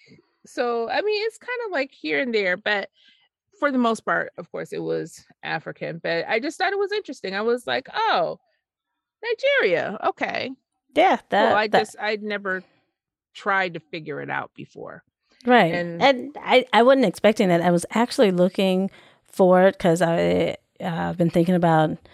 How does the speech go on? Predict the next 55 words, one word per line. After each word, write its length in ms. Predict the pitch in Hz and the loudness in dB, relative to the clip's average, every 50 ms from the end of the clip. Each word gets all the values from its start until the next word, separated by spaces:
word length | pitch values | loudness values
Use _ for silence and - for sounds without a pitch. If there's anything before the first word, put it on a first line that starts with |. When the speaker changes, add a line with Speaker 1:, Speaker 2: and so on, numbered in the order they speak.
| - _ _ - | -20 _ _ -8
Speaker 2:
just 200 | - 180 165 - | -6 -6 -2 0
leaving 320 | 165 180 185 190 202 190 | 2 2 2 4 2 2
the 80 | 185 180 | 2 4
United 360 | 180 180 202 196 190 185 180 | 4 4 4 4 4 2 2
States 480 | - - 185 175 175 190 - - - | 4 6 6 6 6 4 0 -4 -6
and 160 | - 180 175 180 | -4 -2 0 2
living 240 | 175 185 190 196 190 | 4 4 6 6 6
in 120 | 180 170 165 | 4 4 4
Ghana. 480 | - 160 165 175 175 156 143 143 143 - | 4 2 4 4 2 0 0 -4 -6 -4
I 40 | 175 | -2
mean, 180 | 180 170 175 131 | -2 -2 -2 -2
uh, 140 | 175 214 - | -2 0 4
right 160 | 240 254 240 | 4 4 6
now 160 | 277 277 254 | 6 6 6
it's 100 | 233 220 | 4 4
a 60 | 196 185 | 2 0
fantasy 640 | - 190 180 185 190 190 - - 196 185 180 180 180 | 2 2 2 2 0 -2 -2 -2 0 0 0 0 0
'cause 140 | - 196 - | 0 2 4
I 80 | 202 | 4
haven't 200 | 202 190 185 175 | 4 4 4 2
done 140 | 180 170 165 | 2 2 4
all 120 | 170 175 | 4 2
Speaker 1:
Mm-hmm. 80 | 175 180 | 2 2
Speaker 2:
the 40 | 170 | 0
research. 600 | 175 180 185 - - 180 175 180 175 170 165 - - - - - | 0 0 0 2 2 4 4 4 4 2 0 -4 -12 -14 -10 -8
It's 120 | 202 202 | -2 2
just 160 | 220 226 202 | 4 4 6
a 40 | 427 | 4
Speaker 1:
Mm-hmm. 60 | 415 | 4
Speaker 2:
fantasy, 440 | - 320 320 311 294 269 - 190 185 | 6 6 4 4 4 2 0 0 0
like, 180 | 185 180 196 214 | 0 0 0 0
get 100 | - 370 | 0 2
away 180 | 370 320 311 | 4 4 4
from 140 | 311 311 285 | 4 4 4
here 240 | 285 285 294 311 302 | 4 6 6 6 4
and 100 | 277 220 | 4 4
go 140 | 214 233 247 | 4 6 6
live 200 | 247 240 240 214 | 6 6 6 6
there. 360 | 220 220 220 214 196 170 175 | 4 6 6 6 6 4 2
But 340 | 180 - - - - - - _ _ _ _ _ _ _ _ _ _ _ - | 0 0 0 0 0 -2 -6 _ _ _ _ _ _ _ _ _ _ _ -18
apparently 600 | - - - - 294 277 302 311 294 277 269 269 | -16 -6 -2 2 4 6 6 6 6 4 4 4
that's 220 | 254 262 226 240 - | 4 2 0 2 4
not 240 | 254 233 226 190 - | 4 4 4 4 2
really 440 | 180 185 190 196 196 202 208 208 208 | 2 2 2 4 4 4 4 4 4
where 160 | 196 190 190 180 | 4 4 4 4
I'm 120 | 180 180 | 2 0
from. 280 | - 196 185 175 160 - - - - _ - | 0 -2 -2 -2 -4 -6 -8 -16 -6 _ -2
<laughs> 60 | 302 - - - - - - - - - _ - - - _ _ - 339 - _ _ - 254 - _ _ - | -2 0 0 -2 -2 -2 0 -2 -2 -2 _ -6 -6 -6 _ _ -6 -6 -6 _ _ -10 -10 -10 _ _ -4
Speaker 1:
Well, 220 | 427 440 - - | -2 -2 -2 -4
you 200 | 403 330 285 320 | -6 -6 -8 -6
know, 160 | 277 320 311 - - | -4 -4 -6 -4 -2
I 140 | 262 277 294 | -2 -2 -2
think 240 | 285 - 381 392 427 _ | -2 -2 -4 -6 -6 _
that 140 | - 339 262 _ _ _ _ _ - | -8 -8 -8 _ _ _ _ _ -2
the, 440 | 240 233 226 220 214 202 202 202 | 0 0 2 2 0 0 -2 -2